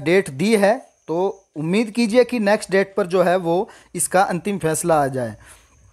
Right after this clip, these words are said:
बाकी आप बिल्कुल घबराएं नहीं और निरंतर जो है वो कुछ ना कुछ अपना करते रहें। तो यही थी इंपॉर्टेंट नोटिफिकेशन कि एचपी हाई कोर्ट ने आज एक और डेट दी थी चार आठ दो हज़ार इक्कीस की डेट दी है,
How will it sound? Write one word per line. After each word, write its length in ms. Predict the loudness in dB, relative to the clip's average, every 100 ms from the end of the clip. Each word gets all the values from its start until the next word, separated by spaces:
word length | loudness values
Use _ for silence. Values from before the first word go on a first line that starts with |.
| _ _ _
बाकी 380 | 0 2 4 4
आप 140 | 4
बिल्कुल 360 | 2 -4 -2 -2
घबराएं 400 | 0 2 2 2
नहीं 260 | 0 -2 -6 _ _ _ -20 _ _ _ _ _ -4
और 320 | 0 0 -2 _ _
निरंतर 500 | 0 2 2 2 2
जो 160 | 4 2
है 240 | 4 2 0
वो 200 | -2 0 0 -4 _ _ _ _ _ _ -20 -20 _ _ _ -6
कुछ 160 | -4 2
ना 100 | 2
कुछ 220 | 2 0
अपना 280 | 0 0 -2
करते 320 | 2 0 2 0
रहें। 220 | 0 -6 _ -20 -16 -2
तो 100 | 2
यही 260 | 4 4 2
थी 140 | 0
इंपॉर्टेंट 360 | 2 2 2 0
नोटिफिकेशन 720 | 0 -2 0 0 0 -4 -6 _ _ -6
कि 200 | -4 0
एचपी 260 | 0 2 4
हाई 140 | 4
कोर्ट 220 | 2 -2 2
ने 80 |
आज 180 | 2 2
एक 160 | 0 2
और 100 | 2
डेट 180 | 2 0
दी 140 | -4
थी 100 | -4
चार 240 | 2 4 4
आठ 200 | 4 2
दो 140 | 0
हज़ार 240 | 2 2 0
इक्कीस 260 | -2 -8
की 140 | -6 -4
डेट 220 | -2 -2
दी 180 | 0 2
है, 160 | 2